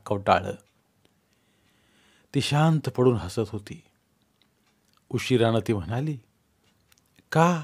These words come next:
मलाही एकांतवासाची शिक्षा द्यायचा विचार आहे की काय?" "दोघांनी एके ठिकाणी असणं म्हणजे एकांतवास नव्हं," मास्तर म्हणाले.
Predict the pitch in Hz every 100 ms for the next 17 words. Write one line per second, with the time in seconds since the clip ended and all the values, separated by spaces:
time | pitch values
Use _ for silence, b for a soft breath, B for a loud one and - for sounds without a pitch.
0 | - _ _ _ _ _ _ - 139 147
1 | 165 180 143 160 165 165 165 165 165 147
2 | 139 - 156 156 147 156 143 151 151 139
3 | 156 156 - 147 170 156 104 _ _ _
4 | _ b b b b b b b b b
5 | b - 107 123 123 139 139 147 151 131
6 | - 139 139 139 139 135 127 135 139 143
7 | 135 131 127 131 123 131 127 123 117 123
8 | 120 101 - _ _ _ _ _ _ _
9 | _ _ _ _ - 113 95 - 110 87
10 | 120 151